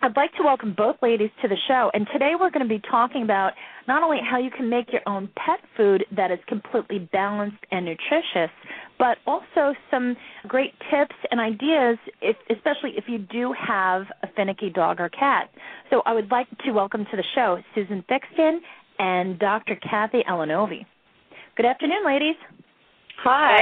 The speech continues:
Speaker 2: thank
Speaker 3: June.
Speaker 2: you.
Speaker 3: <laughs> Thanks for having us on.
Speaker 1: Just so that our audience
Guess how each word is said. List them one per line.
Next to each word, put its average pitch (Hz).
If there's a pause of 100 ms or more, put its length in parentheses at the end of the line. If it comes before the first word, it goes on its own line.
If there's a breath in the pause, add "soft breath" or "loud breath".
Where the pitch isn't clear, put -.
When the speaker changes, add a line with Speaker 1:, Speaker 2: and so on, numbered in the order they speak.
(140)
Speaker 2:
thank -
Speaker 3:
June. 208
Speaker 2:
you. 156 (240)
Speaker 3:
<laughs> 403 (100)
Thanks 202
for 202
having 190
us 190
on. 135 (880 loud breath)
Speaker 1:
Just 359
so 403
that 330
our 277
audience 285